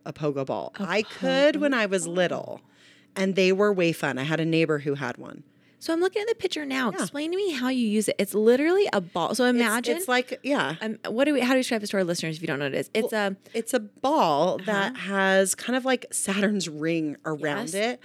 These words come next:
Speaker 1: and you squeeze the, the top part of the ball with your feet, and then you jump. You have to, like, find your balance quick,
Speaker 2: Wow.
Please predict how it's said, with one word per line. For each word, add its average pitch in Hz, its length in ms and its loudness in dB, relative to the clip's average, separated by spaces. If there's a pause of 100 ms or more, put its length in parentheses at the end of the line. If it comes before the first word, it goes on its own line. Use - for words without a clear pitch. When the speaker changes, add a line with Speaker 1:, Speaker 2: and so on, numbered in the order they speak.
(480)
Speaker 1:
and 180 400 0
you 180 360 -4
squeeze 220 680 -4
the, 202 520 2 (500)
the 180 140 2
top - 340 -4
part 151 240 0
of 143 60 0
the 143 80 -4
ball 139 420 0
with 175 260 -6
your 160 100 -4
feet, 185 600 -4 (560)
and 180 140 -4
then 185 160 -2
you 180 100 -2
jump. 175 320 -4
You 180 80 0
have 175 140 -2
to, 190 80 -2
like, 165 240 0
find 160 260 -4
your 262 60 -2
balance 180 500 0
quick, 180 340 -2
Speaker 2:
Wow. 160 260 -8